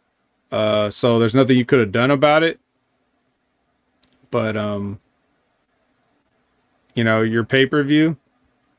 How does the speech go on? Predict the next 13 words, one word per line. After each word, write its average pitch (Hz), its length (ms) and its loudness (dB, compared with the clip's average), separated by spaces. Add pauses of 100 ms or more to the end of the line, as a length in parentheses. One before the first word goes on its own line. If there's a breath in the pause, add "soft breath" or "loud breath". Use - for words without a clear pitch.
(1500)
um, 92 500 -8
just, - 360 -8 (2000)
<sighs> - 0 -
guess - 800 -14
you're 101 80 -6
gonna 98 80 -4
back 120 240 -2
to - 80 0
the 147 100 2
drawing 139 360 0
board, 113 320 -4
I 104 80 -4
guess. 104 440 -8